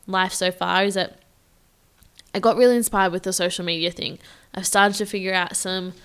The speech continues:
ideas for content. I'm like, "Oh, if I actually just post regularly, post some reels, share some stories, share some pictures with quotes,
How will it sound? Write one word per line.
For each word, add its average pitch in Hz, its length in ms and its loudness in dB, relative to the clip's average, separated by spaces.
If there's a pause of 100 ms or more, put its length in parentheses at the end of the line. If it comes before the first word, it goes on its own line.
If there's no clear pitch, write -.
(320)
ideas 190 640 0
for 180 460 2
content. - 480 -6
I'm - 80 -6
like, 180 220 -6
"Oh, 247 400 0 (420)
if 226 140 -2
I 294 80 4
actually 320 220 0
just 330 120 0
post 359 300 0
regularly, 190 640 2 (640)
post 262 260 4
some 302 160 -2
reels, 208 520 2 (340)
share 214 300 0
some 294 180 -4
stories, 180 720 0 (120)
share 226 280 0
some 269 160 -4
pictures 214 380 -2
with 214 200 -6
quotes, - 560 -4